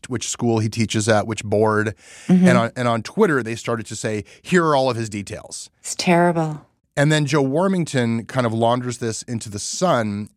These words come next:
Speaker 1: and writes this ridiculous piece that, like, in this Ontario, I'm not gonna mention where he teaches, or
Speaker 2: Mm-hmm.
Speaker 1: but, but, but Joe Warmington did and said, "If your kid is in this guy's classroom, they're not gonna learn about math.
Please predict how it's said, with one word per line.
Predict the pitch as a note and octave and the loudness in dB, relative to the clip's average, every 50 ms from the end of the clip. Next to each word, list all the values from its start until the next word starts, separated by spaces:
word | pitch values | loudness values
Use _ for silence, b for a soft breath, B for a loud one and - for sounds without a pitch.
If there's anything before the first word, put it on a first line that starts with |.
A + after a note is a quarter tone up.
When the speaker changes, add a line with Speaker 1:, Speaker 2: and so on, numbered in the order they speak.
| _ | _
Speaker 1:
and | - A#2+ A#2+ A#2 A#2 A#2 | -4 -2 0 0 2 2
writes | B2+ C#3 D3 - | 2 0 0 -2
this | - B2 A#2+ A2 - - - | -6 -8 -8 -8 -8 -10 -8
ridiculous | C3 A#2+ A#2 A2+ A2+ C#3 C#3+ - E3+ C#3 A#2+ A2 - | -6 -6 -4 -2 -2 -4 -2 -2 -2 -2 -2 -4 -6
piece | - - - E3+ C3 A#2 - - | -6 -2 0 0 0 0 -2 -4
that, | A#2+ - | -6 -2
like, | - A2 G#2 G2+ - - b b b b b b b b - | 0 0 0 0 -2 -8 b b b b b b b b 2
in | C#3 C3 C3 | 4 4 4
this | C3 C#3 F3+ G3+ F3+ - - | 6 4 4 4 2 0 -2
Ontario, | D#3+ C#3 C3 B2 - C#3+ B2 B2 A#2+ A#2+ A2 | -2 -2 -2 -2 0 0 2 2 2 2 2
I'm | B2 D3 | 2 2
not | D#3 C3+ - | 2 2 2
gonna | - A#2+ A#2 A2+ A2 G2+ F#2 | 0 -2 -4 -4 -4 -6 -8
mention | G2 A#2 A#2+ A#2 B2 B2 A#2+ A2+ - - A2 A2 G#2+ G#2 G#2 | -10 -10 -10 -6 -4 -4 -4 -4 -4 -6 -6 -6 -6 -6 -6
where | A2 G#2+ G#2 | -4 -4 -4
he | G2 G#2+ | -4 -6
teaches, | F#2+ - C3 C3+ C3 - A2 G#2 - - | -6 -4 -4 -4 -2 -4 -4 -6 -6 -4
or | G2 - | 2 4
Speaker 2:
Mm-hmm. | G3+ G#3 G3 F#3+ - - - | 6 6 6 4 2 2 0
Speaker 1:
but, | A2+ A2 A2 | -2 -2 -2
but, | A2 A2 G2+ - | -2 -2 -2 -2
but | G#2+ A2 G#2+ | -2 -2 0
Joe | - C#3 B2+ | 0 0 2
Warmington | A#2+ C3+ D#3 D#3+ C#3+ A2+ A#2 G#2+ | 4 4 2 2 0 -2 -4 -2
did | A2 B2+ B2+ G#2 F#2 F#2 | -2 -2 -2 -2 -2 -4
and | F2 - A2 G#2+ | -6 -8 -8 -6
said, | - - A2 G#2+ G#2 G#2 G2 B B B B B - | -2 0 0 0 0 0 -4 B B B B B -4
"If | B2+ A#2+ A2 | -4 -2 2
your | B2 C#3+ D#3+ E3 F3 E3 D#3 - - - | 4 4 4 4 4 2 -2 -6 -12 -10
kid | - - D#3 C#3+ | -6 -2 -2 -2
is | B2+ B2 A#2+ | -2 -2 -4
in | B2 A#2+ | -4 -4
this | B2+ - - | -6 -6 -4
guy's | B2 A#2 A2 - | -4 -4 -4 -2
classroom, | - C#3 C3 C3 B2 - A2+ G2+ | 0 0 0 0 -2 -4 -4 -2
they're | A2+ C#3+ | 0 2
not | E3 E3 D3 | 2 2 0
gonna | - B2+ A#2 A#2 | 0 -4 -6 -4
learn | A#2+ D3 F#3 F#3+ F3 | 0 0 0 2 2
about | D3 B2+ A#2 G#2 F2 E2+ | 0 0 0 -2 -2 -4
math. | F#2+ G2+ G#2+ G#2 G2 E2+ A1 - - - - - | -4 -2 0 0 0 0 -4 -8 -14 -20 -20 -20